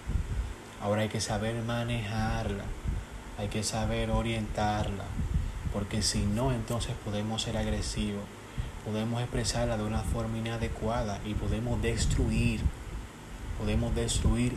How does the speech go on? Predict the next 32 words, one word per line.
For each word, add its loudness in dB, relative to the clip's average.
y 4
crear 4
en -2
nuestra -2
mente 0
experiencias 2
desagradables 4
que 8
nos 4
motive 4
a 6
tener 4
conductas -2
que 4
afectan 2
a -2
lo 0
que -2
nos -2
rodea, -2
incluyendo 0
a -2
aquella -2
persona 0
que -4
es, -2
que -2
amamos. 0
Prejuicios 8
de 4
la 4
ira. 0